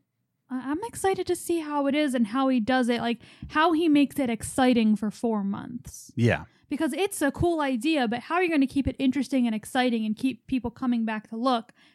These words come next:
Speaker 1: for four months?
Speaker 2: Yeah.
Speaker 1: So,
Speaker 2: I think
Speaker 1: and more information because it's four months instead of a week.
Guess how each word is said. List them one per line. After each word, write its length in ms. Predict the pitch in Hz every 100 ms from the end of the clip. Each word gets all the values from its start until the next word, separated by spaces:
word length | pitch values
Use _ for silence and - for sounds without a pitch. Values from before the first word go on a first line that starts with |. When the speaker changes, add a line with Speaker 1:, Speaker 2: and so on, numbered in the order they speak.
| _ _ _ _
Speaker 1:
for 200 | 277 247
four 340 | - 262 240 220
months? 640 | 220 - - - - -
Speaker 2:
Yeah. 360 | 123 117 87 80 _ _ _
Speaker 1:
So, 420 | - - - 254 - _ _ - _ _ _
Speaker 2:
I 60 | 156
think 220 | 175 240
Speaker 1:
and 120 | 294 240
more 200 | 226 254
information 500 | 247 233 240 262 226
because 240 | 208 208
it's 120 | 208 -
four 180 | 226
months 240 | 208 226 214
instead 260 | 202 208
of 120 | 202 185
a 120 | 208
week. 320 | 214 - -